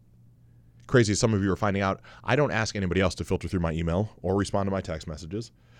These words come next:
or handle any of my interaction with anybody. Even my coaching clients are all ran through me. Nobody else has access.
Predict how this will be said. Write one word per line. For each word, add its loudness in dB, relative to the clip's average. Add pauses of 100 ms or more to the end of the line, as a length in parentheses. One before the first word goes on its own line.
(160)
or 2 (260)
handle 2 (1120)
any 0
of 2
my 4
interaction 2
with -2
anybody. -6 (380)
Even -2
my 2
coaching 0
clients -4
are 2
all 0
ran -2
through -2
me. 2 (460)
Nobody 2
else 0
has -2
access. -8